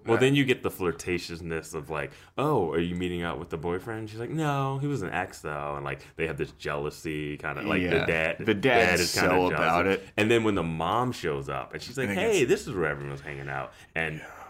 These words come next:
Speaker 2: It
Speaker 1: and
Speaker 2: gets
Speaker 1: Jessa
Speaker 2: so
Speaker 1: has this
Speaker 2: ugly.
Speaker 1: look on her face like, "Oh, we just been kinda caught in
Speaker 2: Uh,
Speaker 1: this."
Speaker 2: and the dad also
Speaker 1: Yeah.
Speaker 2: has the look
Speaker 1: Yeah, they
Speaker 2: of,
Speaker 1: look like
Speaker 2: like,
Speaker 1: they've been
Speaker 2: "Uh-oh."
Speaker 1: up to, and they weren't really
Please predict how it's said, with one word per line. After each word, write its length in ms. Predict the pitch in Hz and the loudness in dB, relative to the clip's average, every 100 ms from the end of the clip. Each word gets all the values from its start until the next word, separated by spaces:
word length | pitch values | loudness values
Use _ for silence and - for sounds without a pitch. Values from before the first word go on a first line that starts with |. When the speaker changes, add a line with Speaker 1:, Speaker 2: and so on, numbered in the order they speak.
| - - - | -20 -14 -6
Speaker 2:
It 80 | |
Speaker 1:
and 180 | 80 78 | -4 0
Speaker 2:
gets 60 | 95 | 2
Speaker 1:
Jessa 140 | 101 - | 2 2
Speaker 2:
so 60 | |
Speaker 1:
has 200 | 92 85 | 2 0
this 60 | 85 | 0
Speaker 2:
ugly. 80 | 80 | -2
Speaker 1:
look 140 | 82 85 | -2 -2
on 80 | |
her 80 | 73 | -4
face 240 | 78 71 71 | -6 -8 -8
like, 140 | 69 - | -10 -8
"Oh, 280 | 90 76 | -6 -6
we 160 | 69 71 | -6 -8
just 260 | 73 69 76 | -10 -12 -14
been 120 | 69 | -12
kinda 260 | 78 69 | -10 -10
caught 400 | 67 - 76 65 | -12 -8 -8 -6
in 160 | 90 65 | -10 -4
Speaker 2:
Uh, 20 | |
Speaker 1:
this." 200 | 92 110 | -2 0
Speaker 2:
and 100 | 107 | 0
the 60 | 98 | 0
dad 320 | 87 90 90 | 4 4 4
also 300 | 87 85 71 | 0 -2 0
Speaker 1:
Yeah. 120 | 82 | 0
Speaker 2:
has 120 | 78 | 2
the 60 | 87 | 0
look 180 | 87 92 | 2 4
Speaker 1:
Yeah, 80 | 80 | 4
they 80 | 92 | 4
Speaker 2:
of, 40 | |
Speaker 1:
look 100 | - | 4
like 100 | 82 | 4
Speaker 2:
like, 140 | 90 76 | 2 4
Speaker 1:
they've 120 | 95 | 2
been 120 | 87 | 2
Speaker 2:
"Uh-oh." 220 | 69 58 | -2 -4
Speaker 1:
up 160 | 87 - | -4 -4
to, 120 | 87 - - - | -12 -12 -8 4
and 100 | 135 | 6
they 60 | |
weren't 200 | 147 165 | 6 6
really 280 | 135 120 | 6 6